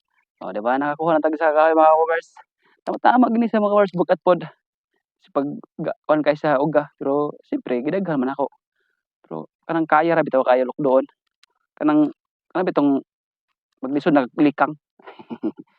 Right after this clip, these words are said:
Eh, bitaw, mga ka-hovers. Kaya ra kay na, mga ka-hovers. So, let's go muna na siya, mga kabubers. Matik na na siya. So,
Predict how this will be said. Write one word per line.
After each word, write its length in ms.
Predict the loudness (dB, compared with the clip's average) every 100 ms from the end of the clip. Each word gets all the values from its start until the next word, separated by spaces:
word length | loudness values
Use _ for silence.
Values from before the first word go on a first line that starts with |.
| _ _ _
Eh, 160 | -10
bitaw, 160 | -6 -6
mga 200 | -6 -8
ka-hovers. 280 | -8 -8 -10 _
Kaya 240 | -6 -2 -2
ra 80 | -4
kay 80 |
na, 80 | -4
mga 160 | -4 -4
ka-hovers. 280 | -6 -8 -14 _ _ _ _ _ _ -6
So, 160 | -4
let's 240 | -4 -8 _ -2
go 160 | -2
muna 240 | -2 -4 -6
na 80 |
siya, 160 | -6 -6
mga 320 | -4 -6 -4
kabubers. 400 | -2 2 0 -2 _ _ _ _ _ _ _ _ _ -10
Matik 320 | -8 -6 -6 -6
na 80 | -6
na 80 |
siya. 160 | -6 -8 _ _ _ _ _ _ _ _ -16
So, 320 | -12 -10 -12